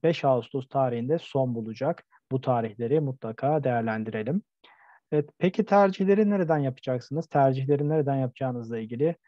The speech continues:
şöyle bir bakalım. T C kimlik numaranız ve Ö S Y M şifrenizle beraber bu belirtilen tarihlerde ais Ö S Y M gov T R adresinden tercihlerinizi yapacaksınız. Bireysel olarak,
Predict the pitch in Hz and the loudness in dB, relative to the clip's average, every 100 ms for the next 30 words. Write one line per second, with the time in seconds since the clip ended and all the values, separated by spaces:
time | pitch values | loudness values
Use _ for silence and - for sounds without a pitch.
0 | _ _ _ - 143 120 117 135 127 123 | _ _ _ -14 -10 -10 -4 -2 -2 -4
1 | - 120 165 190 - _ _ - 151 160 | -4 -4 -4 -4 -8 _ _ 0 2 4
2 | 190 190 175 190 - 143 139 135 175 156 | 2 2 -2 -4 -4 -2 0 0 -4 -2
3 | 135 147 165 - 143 131 139 143 165 - | 0 0 -2 -4 -4 -2 -4 -2 -2 -4
4 | - 127 113 117 113 110 107 151 - _ | -6 -6 -4 -6 -6 -8 -2 -2 -2 _
5 | - _ - 190 170 175 175 - 185 185 | -20 _ -4 0 4 4 2 -2 -4 0
6 | 156 135 123 131 127 127 185 - _ _ | 2 2 0 -4 -2 0 -2 -2 _ _
7 | 170 185 185 - _ - 156 143 160 160 | -2 -2 -4 -8 _ 0 0 2 2 2
8 | 156 143 156 156 139 131 131 135 131 - | 0 0 0 0 -2 0 -2 -2 -4 -4
9 | 123 131 170 - _ _ - 147 123 110 | -6 -2 -4 -6 _ _ 2 2 2 -2
10 | 127 120 123 160 131 131 127 - 123 185 | -6 -4 0 0 0 0 0 0 -6 -6
11 | - - _ 143 135 131 127 120 120 160 | -6 -18 _ 0 0 -2 -4 -4 -2 -2